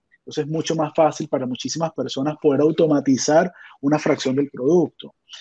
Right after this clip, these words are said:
También tenemos Selenium. Selenium en una de las versiones también tiene el record and play, es una de las más viejas.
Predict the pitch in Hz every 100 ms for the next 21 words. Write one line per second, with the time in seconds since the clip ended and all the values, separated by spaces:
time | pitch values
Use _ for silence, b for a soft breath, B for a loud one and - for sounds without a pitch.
0 | B B 127 131 147 147 156 147 127 180
1 | 165 131 - b b - 135 143 165 151
2 | 139 160 160 147 120 - 143 156 170 190
3 | _ B B B B _ 135 135 135 143
4 | 151 156 156 170 139 123 185 143 123 147
5 | 156 123 127 131 170 139 135